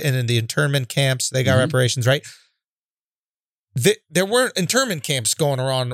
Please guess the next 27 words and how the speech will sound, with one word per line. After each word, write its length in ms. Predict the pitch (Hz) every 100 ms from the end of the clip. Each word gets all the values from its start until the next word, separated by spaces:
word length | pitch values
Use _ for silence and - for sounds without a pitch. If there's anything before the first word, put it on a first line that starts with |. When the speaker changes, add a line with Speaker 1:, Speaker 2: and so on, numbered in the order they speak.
| -
Speaker 1:
the 140 | 120
world, 420 | 120 123 107 101 - _ _ _ _ _
right? 180 | 139 185 -
They 180 | 165 220
got 200 | 214 185
a 40 |
specific, 840 | - - - - - 240 240 220 151
unique 560 | 156 160 185 214 -
treatment 680 | - - 220 - 143 120 123 _ _ _
during 260 | - 180 165
a 40 |
time 500 | 127 170 170 160 156 - _ _ _
where 120 | 143
that 240 | 143 160 139
wasn't 300 | 151 143 131
happening. 480 | 156 147 110 101 101 _ _
When 160 | 156 151
blacks 260 | 208 254
were 80 | 175
Speaker 2:
Cool. 120 | 196
Speaker 1:
slaves 240 | 196 165 -
in 180 | 185 151
America, 480 | 147 220 160 143 120
they 140 | 143
were 200 | 143 143
also 320 | 131 123 113
slaves 480 | 110 135 123 120 113